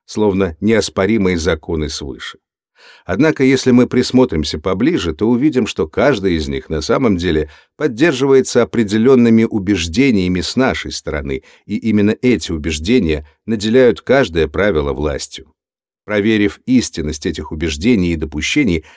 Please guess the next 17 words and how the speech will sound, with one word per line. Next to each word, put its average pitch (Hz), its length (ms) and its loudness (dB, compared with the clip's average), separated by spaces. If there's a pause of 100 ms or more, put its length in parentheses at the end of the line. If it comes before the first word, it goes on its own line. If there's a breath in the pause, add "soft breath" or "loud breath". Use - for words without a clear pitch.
(320 soft breath)
мы 139 120 2
сможем 131 420 2
с 92 80 -2
другой 98 400 0
точки 120 320 -4
зрения 101 440 2
взглянуть 95 540 0
на 87 80 -4
вопрос – 85 460 -2 (360 soft breath)
насколько 95 520 -2
же 71 140 -8
сильна 85 360 -4
власть 87 480 -2
наших 78 360 -8
тревог 78 480 -6
над 82 160 -6
нами. 76 380 -8